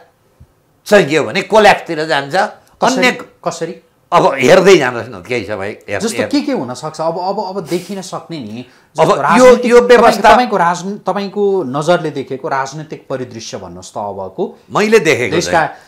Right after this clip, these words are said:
Speaker 2: पूर्व प्रधानमन्त्रीहरूका विषयमा यो विषय उठ-, उठिरहेको छ, होइन? पक्राउ पूर्जी
Speaker 1: प्रणालीकै
Speaker 2: उठिरहेको
Speaker 1: विषयमा
Speaker 2: छ।
Speaker 1: उठिरहेको छ नि।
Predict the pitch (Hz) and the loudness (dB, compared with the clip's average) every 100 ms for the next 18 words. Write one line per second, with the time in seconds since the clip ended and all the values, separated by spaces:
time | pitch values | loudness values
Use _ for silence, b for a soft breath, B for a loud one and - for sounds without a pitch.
0 | b b b b - 269 233 - 175 160 | b b b b -6 2 2 2 -2 -2
1 | 165 156 151 127 120 127 120 135 120 120 | -4 -6 -6 -6 -6 -8 -8 -10 -10 -10
2 | 113 113 139 120 123 127 113 127 135 113 | -10 -12 -14 -14 -14 -14 -14 -14 -10 -8
3 | 110 120 117 123 110 107 104 151 - 160 | -10 -12 -14 -10 -8 -8 -8 -10 -10 -4
4 | 180 180 170 190 220 226 220 233 233 196 | 0 0 4 6 6 4 4 4 4 2
5 | 160 143 147 117 123 110 101 98 85 82 | -2 -4 -2 -4 -2 -2 -2 -2 -6 -12
6 | 98 120 - | -14 -16 -18